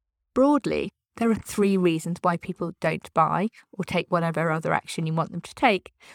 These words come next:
when they visit a website. The first is that they're wrong kind of visitors. Some of them are never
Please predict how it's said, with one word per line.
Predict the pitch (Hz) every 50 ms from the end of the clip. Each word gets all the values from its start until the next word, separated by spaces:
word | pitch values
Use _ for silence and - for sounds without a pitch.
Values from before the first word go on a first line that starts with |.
| - _
when | 294 285
they | 254 226
visit | 214 - 165 - - -
a | 170
website. | 156 160 143 - - - - - - - _ _ _ _ _ _ _ _ _ _ _ _ _ _ _ _ _ _ _ _ _ _ _ _ _ _ _ _ _ _ _ -
The | - -
first | - - 294 277 226 160 151 165 247 277 - - - - - - _ _ _ _ _ _ _ _ _ _
is | 226 214
that | - 233 220 208
they're | 220 214 202
wrong | 190 202 196 190 185 185 180 180
kind | - - 175 165 170 160 160
of | 160 -
visitors. | 170 165 156 - 151 - 185 175 - -
Some | - - 415 392 359
of | 330 277 -
them | 233 220 208 -
are | 262 262
never | 254 262 269 277 277 277 269 220 - 156 - - 190 -